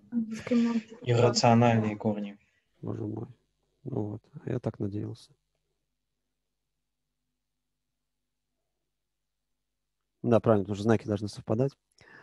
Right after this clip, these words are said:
Speaker 3: Ладно, давайте вспоминать формулу корней квадратного уравнения. Значит, икс квадрат минус шесть икс плюс один равняется нулю. Дискриминант равняется тридцать шесть минус четыре.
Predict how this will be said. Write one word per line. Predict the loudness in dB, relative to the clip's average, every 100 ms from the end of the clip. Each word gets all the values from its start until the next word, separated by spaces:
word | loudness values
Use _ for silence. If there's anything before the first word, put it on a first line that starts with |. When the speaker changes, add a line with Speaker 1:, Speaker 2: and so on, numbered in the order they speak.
| _ 2
Speaker 3:
Ладно, | 4 4 2
давайте | 2 2 2 0 0 0
вспоминать | -6 -6 -2 -2 -2
формулу | -4 -2 -2 -4
корней | -4 -6 -4 -6
квадратного | -4 -4 -4 -6
уравнения. | -4 -4 -4 -6 -10 -14 _ _ _ _ _ _ _ _ _ _ _ _ _ _ _ _
Значит, | -18 -8
икс | -10 -6
квадрат | -2 4 4 4
минус | -2 -4
шесть | -8 -8 -10 -8
икс | -10 -10
плюс | -14 -14 -6
один | -4 -2 -4
равняется | -6 -6 -8 -8 -8
нулю. | -6 -2 0 0 -4 _ _ _ _ _ _ _ _ _ _ _ _ -12
Дискриминант | -12 -2 -2 0 0 0
равняется | -4 -4 -2 -2 -2 -4 -6 -6 -6 -8 _ _ _ _ _ _ _ _ _ _ _ _ _ _ _ _ _ _ _ _ -18
тридцать | -16 -14 -16
шесть | -8 -8 -6
минус | -8 -8 -10 _
четыре. | -20 -6 -2 -2 -4